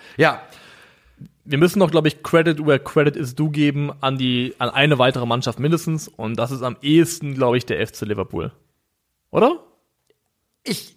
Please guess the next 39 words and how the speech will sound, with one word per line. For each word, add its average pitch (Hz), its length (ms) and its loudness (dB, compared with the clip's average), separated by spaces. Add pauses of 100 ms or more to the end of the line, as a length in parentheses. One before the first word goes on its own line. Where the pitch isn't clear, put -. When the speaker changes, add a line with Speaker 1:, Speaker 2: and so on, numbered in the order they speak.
Speaker 2:
Für 147 240 2
ein 131 80 0
Duell 123 260 2
mit 113 140 -4
den 104 140 -6
Bayern. 95 240 -2
Speaker 1:
Ja. 120 180 0 (680)
Ja, 175 580 2
ähm, 143 400 4 (140)
aus 147 180 0
verschiedenen 160 380 0
Gründen. 139 420 -2
A, 151 380 2 (280)
ähm, 131 480 -2
sie 120 160 -4
haben 147 140 -2
die 156 80 -2
Bayern 147 300 0
vor - 240 -6
unlängst, 170 520 0
klar, 135 220 -2
noch 131 80 -4
unter 123 160 -8
Niko 117 180 -6
Kovac, 139 560 -2
äh, 131 100 -4
auch 123 180 -4
schon 127 100 -4
mal 120 60 -4
rausgehauen, 165 640 2
aber 107 160 -10
ist - 80 -18
jetzt - 100 -20
auch 110 80 -16
noch 107 80 -10
nicht 107 140 -10
so 131 120 0
lange 151 220 -2
her. 175 240 0